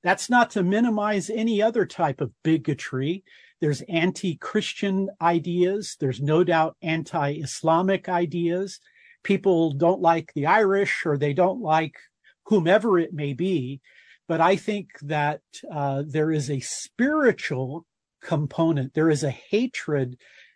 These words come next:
that comes from the spiritual side.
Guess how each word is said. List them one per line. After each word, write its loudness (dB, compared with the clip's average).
that -6
comes 0
from -2
the -4
spiritual -2
side. -8